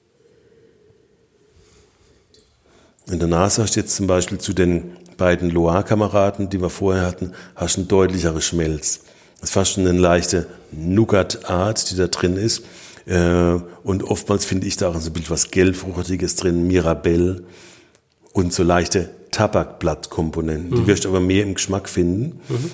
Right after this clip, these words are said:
Speaker 1: Also jetzt keine Kippe irgendwo, kein, kein, <laughs> keine Zigarette, sondern tatsächlich Tabak, äh, wenn er fermentiert ist, als Blatt.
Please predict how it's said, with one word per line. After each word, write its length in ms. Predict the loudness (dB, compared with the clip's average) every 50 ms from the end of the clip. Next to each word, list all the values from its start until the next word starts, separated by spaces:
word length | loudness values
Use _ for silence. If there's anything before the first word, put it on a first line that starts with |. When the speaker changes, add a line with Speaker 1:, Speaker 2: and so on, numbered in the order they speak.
| -6 -2
Speaker 1:
Also 180 | 0 2 2
jetzt 160 | 2 2 0
keine 300 | 0 2 2 2 2 2
Kippe 400 | 0 -2 -2 0 0 2 2 0
irgendwo, 580 | 0 0 0 0 0 0 -2 -2 -2 0 0 0
kein, 260 | 2 2 2 2 2
kein, 280 | 0 0 2 2 2 0
<laughs> 0 |
keine 380 | -2 -2 -2 -2 -2 -2 -2 -2
Zigarette, 400 | -2 0 2 2 2 2 0 -4 -6 -10 -12 -10 -6 -2
sondern 260 | 0 0 2 2 2
tatsächlich 420 | 2 2 0 -2 -2 -2 -4 -6 -10 -18 -14 _
Tabak, 640 | -2 0 2 2 4 2 2 2 -2 -8 -10 -8 -4
äh, 400 | -2 0 2 2 2 0 0 0
wenn 140 | 0 0 0
er 80 | 0
fermentiert 460 | -2 -2 -2 -2 -2 -2 -2 -2 -2
ist, 120 | -2 -2 -2
als 200 | -2 -4 -6 -4
Blatt. 420 | 2 4 4 4 4 2 -2 -6